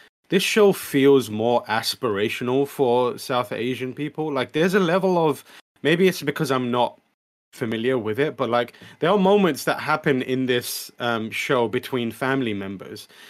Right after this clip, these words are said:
that is really sweet and really, like, loving, and it, like, brings me almost to tears. But also, they, they, I'm not saying they feel disingenuous, but they feel unfamiliar to me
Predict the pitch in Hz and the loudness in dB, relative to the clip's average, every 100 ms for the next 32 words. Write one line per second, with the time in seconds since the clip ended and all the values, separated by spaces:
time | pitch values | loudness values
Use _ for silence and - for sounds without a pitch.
0 | - 113 123 131 131 120 - - 120 135 | -10 -2 -2 2 0 0 -4 -14 -8 -2
1 | 202 208 - - 143 139 160 - 120 117 | 0 0 -4 -6 -2 0 -2 -4 -6 2
2 | 139 143 135 123 107 110 101 123 156 160 | 2 4 2 -2 -4 -4 -2 -2 -2 -4
3 | 123 120 - 123 123 _ 160 202 190 170 | -4 -4 -4 -6 -6 _ 0 0 0 -2
4 | 143 131 143 139 - - 117 120 180 - | -2 -2 -2 -2 -8 -10 -4 -2 -2 -4
5 | - - _ _ 147 143 185 - 147 135 | -16 -20 _ _ -2 0 0 2 2 0
6 | 127 _ _ _ _ _ _ _ 156 165 | -2 _ _ _ _ _ _ _ -4 -2
7 | 156 - _ - 135 139 127 117 _ - | -2 -4 _ -6 2 2 2 -8 _ -10
8 | - 156 196 190 202 190 165 143 160 139 | -6 -2 0 0 0 0 0 -2 2 2
9 | 110 131 - 123 120 117 135 170 190 - | 2 -4 -6 -8 -6 -6 -4 -4 -6 -4
10 | 127 - _ - 143 - 175 175 - 131 | -4 -4 _ 0 0 0 0 0 0 0
11 | 139 - 113 120 104 98 104 90 | -2 -2 -2 -2 -2 -6 -10 -14